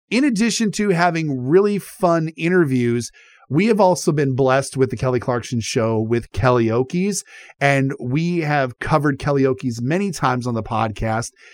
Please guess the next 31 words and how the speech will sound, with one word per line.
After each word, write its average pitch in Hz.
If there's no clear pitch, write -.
And 165
the 175
great 202
thing 208
about 160
doing 160
a 131
new 170
cover 180
song 123
each 160
and 180
every 139
day 160
on 139
the 127
show 117
is 160
that 151
there 156
is 143
another 151
opportunity 165
every 214
day 165
for 156
Kelly 165
to 165
possibly 151
go 135
viral. 117